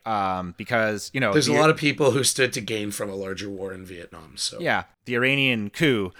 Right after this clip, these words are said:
Speaker 1: was related to oil, right? Uh, but, but the Guatemalan one was just related to fruit.
Speaker 2: Yeah.
Speaker 1: So it could really be,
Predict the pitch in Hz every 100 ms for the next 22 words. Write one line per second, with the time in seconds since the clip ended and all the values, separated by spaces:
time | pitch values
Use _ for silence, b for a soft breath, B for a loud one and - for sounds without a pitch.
0 | B _ 113 110 104 - - b b b
1 | 104 117 117 110 - 110 104 95 - 143
2 | 110 98 120 - 101 120 165 b b 107
3 | 98 85 - _ _ 117 95 117 131 110
4 | 131 123 110 107 104 101 110 104 95 101
5 | 95 80 - 107 80 - _ _ _ _
6 | _ _ _ _ _ 127 101 - - -
7 | _ _ _ 123 - 98 85 82 82 -
8 | 117 98 110 104 90 104 101 101 101 101